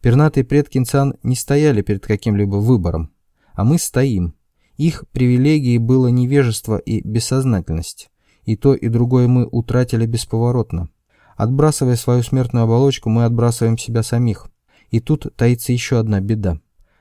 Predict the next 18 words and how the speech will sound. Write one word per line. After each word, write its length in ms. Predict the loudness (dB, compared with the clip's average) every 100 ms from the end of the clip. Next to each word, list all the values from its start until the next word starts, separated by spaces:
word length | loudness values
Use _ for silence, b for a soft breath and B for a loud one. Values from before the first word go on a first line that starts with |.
| -4
Неслыханная 680 | 0 0 0 -4 0 0 0
свобода 640 | 0 -2 2 2 2 -4 _
в 100 | -10
проектировании 880 | -4 -4 -4 -2 0 2 0 0 -2
улучшений. 720 | -4 -4 -4 -4 -4 -6 -12 _ _ _ _ b b b
Улучшения 520 | 0 0 0 0 2
возможны 600 | 2 2 2 2 0 -2 0
многочисленные 840 | 2 2 0 -4 -6 -2 0 0
и 60 | -4
самые 360 | -4 -2 0 0
разные. 460 | 0 -2 -6 -8 _ _ b b
Поэтому 400 | -2 0 2 0
будут 320 | 2 0 0 0
соперничать 680 | -2 0 2 0 -2 -2
между 240 | 0 0 -2
собой 380 | -2 2 2
всевозможные 840 | 0 -2 0 2 2 2 0 0 -4 _ -4
проекты 560 | 2 2 2 0 -2